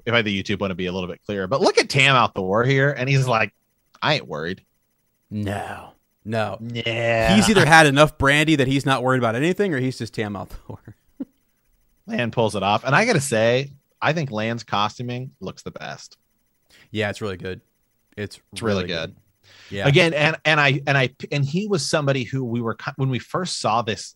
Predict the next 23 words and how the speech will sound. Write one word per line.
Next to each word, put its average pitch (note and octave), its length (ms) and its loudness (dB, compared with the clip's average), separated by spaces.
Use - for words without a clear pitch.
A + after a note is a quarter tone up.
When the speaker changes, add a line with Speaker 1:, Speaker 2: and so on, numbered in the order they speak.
Speaker 1:
uh, G#2+ 60 -4
I F#2+ 240 -2
don't, A2+ 80 -6
I G#2+ 120 -2
don't G#2 240 -6
know G2+ 80 -6
the G2 100 -4
actor's F#2 260 -10
name G2 100 -8
off, F2+ 220 -12
right A2+ 140 0
off G2+ 60 -4
the - 60 -20
top G2 100 -4
of G2 40 -12
my F#2+ 80 -6
head. A2+ 220 -2
When C3+ 120 2
we C#3 80 6
first C#3 340 0
saw C3+ 200 4
him, A#2 180 0
our, G#2 340 2